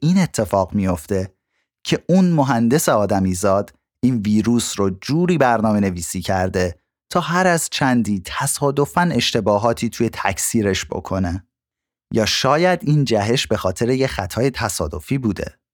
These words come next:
اگه اتفاقاً این ویروس تغییر یافته تو فرار کردن از دست برنامه‌های ضد ویروس بهتر عمل کنه و قابلیتش برای حمله به کامپیوترهای دیگر رو از دست نده، اون وقت این ویروس تو فضای مجازی پخش می‌شه.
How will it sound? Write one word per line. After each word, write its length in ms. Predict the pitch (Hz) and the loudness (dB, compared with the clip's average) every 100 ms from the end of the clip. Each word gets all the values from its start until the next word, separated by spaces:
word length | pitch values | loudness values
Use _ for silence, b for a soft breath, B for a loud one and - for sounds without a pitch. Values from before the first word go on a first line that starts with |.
| _ _ _ _ _ | _ _ _ _ _
اگه 200 | 131 139 | 0 2
اتفاقاً 800 | 135 131 127 - 123 120 160 110 | 2 2 -2 2 2 2 0 0
این 200 | 117 147 | 0 0
ویروس 420 | 120 110 110 147 - | 0 -2 0 0 0
تغییر 800 | 151 - 110 104 117 113 98 104 | -2 -2 -2 -2 -2 -2 -2 0
یافته 640 | 107 95 - 135 98 - _ _ - | 2 2 0 -2 -2 -6 _ _ -6
تو 100 | 117 | -6
فرار 460 | - 120 120 120 | -2 0 2 0
کردن 440 | - 131 120 143 156 | 0 -2 0 2 2
از 160 | 127 | 2
دست 320 | 135 151 - | 0 0 0
برنامه‌های 760 | 147 127 113 113 107 107 143 147 | 2 2 2 2 2 2 2 2
ضد 360 | 113 110 90 | 0 -2 0
ویروس 560 | 101 95 101 107 123 - - | -2 0 -2 0 -2 -4 0
بهتر 460 | 113 110 - 160 | -2 -2 -2 0
عمل 300 | 147 90 87 | 2 0 -2
کنه 240 | 87 95 92 | -2 -4 -4
و 180 | 82 - _ _ _ 123 | -6 -12 _ _ _ 0
قابلیتش 720 | 127 127 120 123 151 170 - | 2 2 2 2 2 0 0
برای 280 | 127 123 156 | 0 2 2
حمله 520 | 151 117 117 117 160 | 0 -2 0 2 2
به 100 | 156 | 0
کامپیوترهای 760 | - 107 - 104 107 95 110 117 | 0 -2 -2 -2 -2 0 0 0
دیگر 300 | 110 113 110 | 0 2 2
رو 80 | |
از 220 | 98 95 - | 2 -2 0
دست 340 | 117 101 - | -2 0 -2
نده، 540 | 98 95 95 143 185 _ _ _ _ _ - | -2 -2 0 -2 -2 _ _ _ _ _ -2
اون 180 | 139 135 | 0 2
وقت 300 | 196 220 165 | 0 0 0
این 120 | 160 | 2
ویروس 400 | 127 120 127 123 | 2 2 2 0
تو 100 | 117 | -2
فضای 420 | 110 113 110 117 | 0 0 2 2
مجازی 560 | 104 98 101 95 92 98 | 2 2 2 0 -2 -4
پخش 480 | - 98 82 - 87 | -2 -2 -2 -6 -6
می‌شه. 340 | 85 - | -6 -8